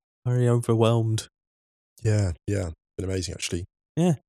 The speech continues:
Speaker 1: Any admin for today? Uh, check the ringer dot com forward slash soccer. There might be a piece or two up in the week, the next week or two. Uh, don't forget, if you wanna check our outros playlist, we play out on a different piece of music every episode. Search for Stadio Outros on Spotify.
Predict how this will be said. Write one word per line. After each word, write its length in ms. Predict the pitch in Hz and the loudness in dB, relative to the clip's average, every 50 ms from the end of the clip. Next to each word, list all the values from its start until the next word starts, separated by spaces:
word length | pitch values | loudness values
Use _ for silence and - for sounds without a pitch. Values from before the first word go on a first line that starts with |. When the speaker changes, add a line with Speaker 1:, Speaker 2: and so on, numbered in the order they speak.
| _ _ - | _ _ 2
Speaker 1:
Any 300 | - 180 196 202 202 202 | 4 6 6 6 8 8
admin 480 | 190 170 165 147 123 123 117 110 104 101 | 8 8 6 6 6 6 4 4 4 2
for 120 | - 110 | 2 0
today? 520 | 101 - 101 92 101 98 95 92 92 95 - | 0 2 2 4 4 4 6 4 4 2 2
Uh, 240 | - 104 110 113 113 | 2 2 2 2 2
check 180 | - - 151 | 4 4 4
the 80 | 120 123 | 4 4
ringer 160 | 127 120 120 | 4 4 4
dot 160 | 113 113 - | 4 2 2
com 180 | - 117 104 104 | 2 0 0 2
forward 280 | - - 110 107 101 | 4 4 6 6 4
slash 320 | - - 107 104 101 - - | 4 0 0 0 2 2 2
soccer. 240 | - 107 101 - 107 | 0 0 0 0 0
There 100 | 104 101 | 0 0
might 160 | 104 95 - | 0 0 0
be 60 | 95 | 0
a 40 | 101 | -2
piece 260 | - - 104 98 - | 0 0 -2 0 0
or 60 | 95 | -2
two 240 | - - - 101 98 | -4 -2 0 2 2
up 200 | 95 - - - - _ | 2 0 -4 -12 -10 _
in 120 | - 98 95 | -2 -2 -2
the 60 | 92 | 0
week, 220 | 95 101 98 95 - _ - | 0 0 0 -2 -2 _ -4
the 80 | - 92 | -2 -2
next 180 | 85 - - | -2 -2 -2
week 140 | - 107 - | -4 -2 -2
or 60 | 107 | -2
two. 340 | 101 - - 113 113 113 113 - _ _ _ _ _ _ _ _ _ _ _ _ | -2 2 2 4 4 4 2 0 _ _ _ _ _ _ _ _ _ _ _ _
Uh, 100 | - 104 101 | 0 2 4
don't 140 | 131 131 117 | 4 4 4
forget, 220 | 120 127 117 82 | 4 2 2 2
if 120 | - - | 2 0
you 60 | 113 113 | 0 0
wanna 180 | 113 113 107 | 2 2 0
check 480 | - - - - 113 - - - - - _ _ _ _ _ _ - | 0 0 0 0 0 0 0 -8 -20 -20 _ _ _ _ _ _ -2
our 320 | 107 107 104 104 104 98 - - | 0 2 2 2 2 2 2 0
outros 440 | 107 107 - - - 117 101 98 - - - | 0 0 0 -2 0 0 0 0 0 0 0
playlist, 400 | 92 95 92 95 95 95 - - | 2 2 4 2 2 0 -2 -4
we 60 | 101 | -4
play 180 | - - 107 101 | -2 0 0 0
out 160 | 98 90 - | 0 0 0
on 80 | 98 | 0
a 20 | 98 | 0
different 240 | - 107 101 107 101 | 0 0 -2 0 0
piece 140 | 107 98 95 | 0 0 2
of 80 | 98 | 2
music 280 | 95 95 90 92 92 - | 0 0 0 -2 -2 -2
every 200 | 90 92 92 92 | -2 0 0 0
episode. 460 | 90 - - - - 92 90 90 92 - | -2 -2 -4 -4 -2 0 0 -2 -2 -6
Search 320 | - - - 151 135 - - | -4 2 4 4 4 4 2
for 60 | 123 | -2
Stadio 280 | - - 101 101 101 98 | 0 0 2 4 4 4
Outros 380 | 98 92 - - 95 92 92 - | 2 2 0 0 -2 -2 -2 -2
on 160 | - - 113 104 | 0 0 0 0
Spotify. 560 | - - 87 90 - - - 92 92 92 95 | 0 -2 -2 -2 -2 -4 -4 -2 -2 -2 -4